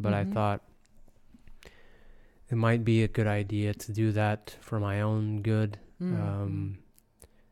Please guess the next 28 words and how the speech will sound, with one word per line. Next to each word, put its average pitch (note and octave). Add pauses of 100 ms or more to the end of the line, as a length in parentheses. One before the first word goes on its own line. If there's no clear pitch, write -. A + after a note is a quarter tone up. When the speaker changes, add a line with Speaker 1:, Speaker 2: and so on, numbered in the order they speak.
(220)
Speaker 1:
that A#2+
way, A2
when G#2+
I'm G#2 (260)
th-, -
thinking A#2
about G#2+ (420)
how A#2
I A2
wanna G#2+
improve A#2
or A2
change A2
my G#2+
software. G#2+
Speaker 2:
So F#3+
he G#3+
told G#3
you A3+
about G#3+
this? - (760)
Speaker 1:
Um, C#3+
I D3+
had D#3+
used C3+
this D3
before, D3 (340)
and A#2+